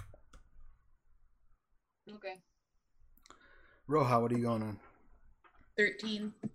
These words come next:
Speaker 2: Excellent. Gamma will act on your initiative.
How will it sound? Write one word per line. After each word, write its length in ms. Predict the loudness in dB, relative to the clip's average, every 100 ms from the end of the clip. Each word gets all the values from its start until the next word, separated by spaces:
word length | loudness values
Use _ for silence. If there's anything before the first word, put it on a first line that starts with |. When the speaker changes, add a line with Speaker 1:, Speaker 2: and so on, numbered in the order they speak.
| -12 -20 -20 -20 -18 -16 -18 -20 -20 -20 -20 -14 -10 -6
Speaker 2:
Excellent. 680 | -6 -4 -4 -4 -6 -10 -12 -20 -20 -20 -20 -20 -20 -8
Gamma 300 | -2 0 0
will 160 | 0 -2
act 220 | -4 -4
on 100 | -2
your 120 | 0
initiative. 420 | 0 -2 -4 -8